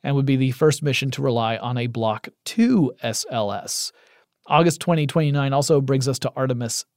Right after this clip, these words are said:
uh, eight. Um, and that is also using a Block two S L S to send people, astronauts, aboard an Orion mission.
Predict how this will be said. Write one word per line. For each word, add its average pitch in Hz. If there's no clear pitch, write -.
uh, 113
eight. 202
Um, 113
and 135
that 156
is 147
also 151
using 139
a 131
Block 131
two 135
S 127
L 127
S 131
to 117
send 123
people, 151
astronauts, 151
aboard 123
an 123
Orion 117
mission. 196